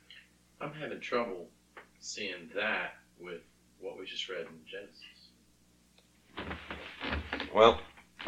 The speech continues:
Speaker 2: first of all, it's probably partly my fault, because in picking out from the Talmud the writings,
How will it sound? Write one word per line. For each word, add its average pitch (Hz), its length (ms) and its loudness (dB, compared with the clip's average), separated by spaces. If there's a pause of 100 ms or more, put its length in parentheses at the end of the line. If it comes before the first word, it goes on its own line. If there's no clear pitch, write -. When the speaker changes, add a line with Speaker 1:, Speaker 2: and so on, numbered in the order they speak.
Speaker 2:
first 151 220 12
of 104 80 8
all, 90 220 12
it's - 140 6
probably 113 400 12
partly 101 440 12
my 101 220 12
fault, 87 340 12
because 95 300 10
in 92 120 6
picking 135 420 8
out 113 320 8 (440)
from 98 140 2
the 98 80 8
Talmud 117 440 12
the 98 100 8
writings, 110 680 12